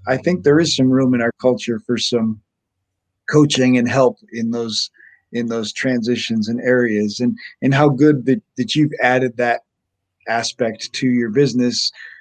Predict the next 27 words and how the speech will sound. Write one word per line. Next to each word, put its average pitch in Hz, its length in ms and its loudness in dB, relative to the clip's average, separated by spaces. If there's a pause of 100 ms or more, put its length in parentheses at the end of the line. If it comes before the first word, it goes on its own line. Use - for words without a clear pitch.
(500)
because 131 540 0
you've 135 140 -2
experienced 151 640 2
it 123 140 0
and 123 160 -2
you 123 100 0
wanna 117 240 -6
share 123 520 -2 (140)
that 117 160 -4
experience 117 580 -4
and 113 100 -4
help 120 240 -4
others, 113 580 -4 (120)
you 127 100 -6
know, 120 60 -2
just 123 240 -6
walk 123 220 2
alongside 113 580 -4
others 107 640 -4
in 113 100 -2
that 107 160 -2
experience. 104 800 -6
And 104 100 -4
so 120 160 -6
that's, 110 380 -4 (480)
that's 110 240 -2
fantastic. 107 720 -2